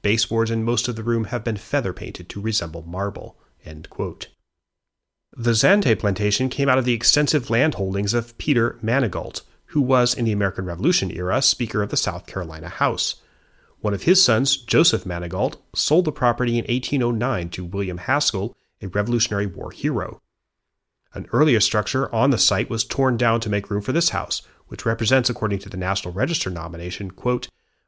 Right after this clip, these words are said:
"an example of the progression of the California upcountry farmhouse from a simple cottage into a more imposing structure." As with most grand houses in the antebellum South, Zante was no doubt constructed by slave labor. The Haskell family continued to live at Zante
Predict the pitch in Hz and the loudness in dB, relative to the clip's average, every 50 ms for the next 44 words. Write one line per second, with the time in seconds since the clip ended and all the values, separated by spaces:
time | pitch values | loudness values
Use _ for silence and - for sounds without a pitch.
0 | _ - 160 180 160 - 120 117 117 113 123 123 120 120 135 123 - 139 117 117 | _ -2 0 0 2 4 4 4 4 4 4 2 2 2 0 -2 -2 -2 2 2
1 | 104 98 - - 110 98 92 87 92 - - - 98 95 90 - - 92 87 87 | 2 2 2 0 -2 -2 -2 -4 -6 -6 -4 -2 -2 -2 -2 -4 -6 -6 -6 -4
2 | - 113 - - - - 123 113 - 110 107 - - 151 156 151 139 101 95 95 | -4 -4 -4 -4 -4 -6 -6 -4 -4 -6 -6 -2 0 2 2 2 2 0 0 0
3 | 92 98 - - - _ _ _ _ - 160 170 185 - - 175 156 - 151 139 | 0 -2 -4 -6 -8 _ _ _ _ -4 -2 0 2 2 2 0 2 0 -2 -2
4 | - - - 185 131 92 82 - - - - - _ _ 117 - - 170 135 98 | -2 -2 0 0 0 0 0 -4 -6 -8 -8 -10 _ _ -6 -2 0 0 0 0
5 | 90 90 90 85 - - 101 87 82 - 80 - - - - 104 101 - - - | -2 -2 -4 -6 -6 -8 -6 -6 -6 -8 -4 -4 -4 -2 -2 -4 -4 -4 -8 -10
6 | - - - _ _ _ _ _ _ _ _ _ _ _ _ _ _ _ _ _ | -10 -14 -16 _ _ _ _ _ _ _ _ _ _ _ _ _ _ _ _ _
7 | _ _ _ _ _ _ _ _ _ _ - 101 98 92 92 85 - 104 110 127 | _ _ _ _ _ _ _ _ _ _ -4 -2 -2 -2 -4 -4 0 2 2 2
8 | - - - 98 95 95 92 92 107 117 117 110 107 92 - 95 92 90 98 104 | 2 0 0 0 0 0 0 2 4 4 4 4 2 0 0 0 0 0 0 0
9 | - - - 95 92 92 85 - - 135 127 117 110 - - _ _ _ _ _ | -2 -2 -2 -2 -2 0 0 2 2 4 4 2 0 -2 -8 _ _ _ _ _
10 | - - 110 107 120 120 - 123 127 123 123 110 123 123 120 113 120 120 123 - | -4 0 2 2 2 2 2 2 2 2 2 0 2 2 2 2 2 0 0 -2
11 | - 147 139 - - 110 90 - 87 85 - - _ _ 107 117 117 - - - | -4 -4 -4 0 -2 -2 -4 -2 -8 -10 -10 -12 _ _ -2 2 2 2 2 0
12 | - - 85 82 80 - 90 90 95 87 85 80 - - _ _ _ _ _ _ | -2 -4 -8 -10 -8 -6 -4 -4 -4 -4 -6 -10 -10 -14 _ _ _ _ _ _
13 | _ _ _ _ _ _ _ _ _ _ _ _ _ _ _ _ _ - 98 98 | _ _ _ _ _ _ _ _ _ _ _ _ _ _ _ _ _ -4 0 2
14 | 151 180 175 - - 117 - 113 107 107 123 131 - 143 113 - 151 156 147 139 | 2 2 2 2 -2 0 2 2 2 2 2 2 2 0 2 4 4 4 4 2
15 | 131 - 117 110 165 185 123 104 95 90 - 98 95 90 - 98 | 2 2 2 4 4 4 4 2 0 2 0 0 0 0 -2 -4